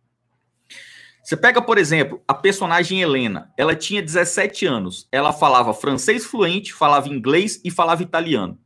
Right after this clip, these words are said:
Ela pintava, cantava, tocava piano,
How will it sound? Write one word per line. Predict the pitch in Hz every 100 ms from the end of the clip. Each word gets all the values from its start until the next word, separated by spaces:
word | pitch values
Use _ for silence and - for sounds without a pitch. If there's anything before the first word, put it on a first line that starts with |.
| _ _ _ _ _
Ela | 110 110
pintava, | - 156 151 190 220 202
cantava, | - 180 160 156 185 208 233 220 _ -
tocava | 127 220 254
piano, | 262 247 202 202 226